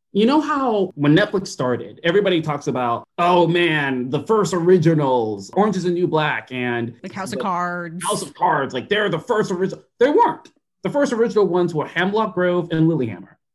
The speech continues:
Speaker 1: But nobody knows that. Or back when Apple Plus started, like, the first show they ever did was Car-, Carpool Karaoke. I feel like now that's a bit unfair for Disney 'cause I think the Cinderella's live action came before. So it's not like they were, like, learning on the job there.
Speaker 2: Mm-hmm.
Speaker 1: But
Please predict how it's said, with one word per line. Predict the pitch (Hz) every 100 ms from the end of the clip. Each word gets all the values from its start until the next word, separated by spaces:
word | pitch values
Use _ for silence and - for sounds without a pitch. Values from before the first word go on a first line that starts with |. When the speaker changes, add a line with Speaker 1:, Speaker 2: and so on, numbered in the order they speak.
| _
Speaker 1:
But | 262
nobody | 330 339 254
knows | 208 294 208
that. | - - 120
Or | - 190
back | 185 196 208
when | 196
Apple | 180 151
Plus | - 254
started, | 254 131 127
like, | 139 143
the | 175 -
first | 247 240
show | 226
they | 202 226
ever | 185 165
did | 175
was | 165
Car-, | 175 208 196 -
Carpool | 202 196 202
Karaoke. | 190 202 247 254 - - - -
I | 196
feel | 190 247
like | 240 180 165 - -
now | 165 156
that's | 147 156 156
a | 139
bit | 147
unfair | 147 139 135
for |
Disney | 117 123 117
'cause | 117
I | 110
think | 113 123
the | - 110 -
Cinderella's | - 139 123 123 120 110
live | 110 110
action | 104 98 - 101
came | 104 98
before. | 95 95 107 95 - - -
So | 131
it's | 123
not | 139 127
like | 117
they | 123
were, | 117 113
like, | 107 98
learning | 110 117 123 120 107 104 101
on | 110 113 104 101 95
the | 85
job | 92 123 120 110 101
there. | 98 95 -
Speaker 2:
Mm-hmm. | 233
Speaker 1:
But | 233 160 127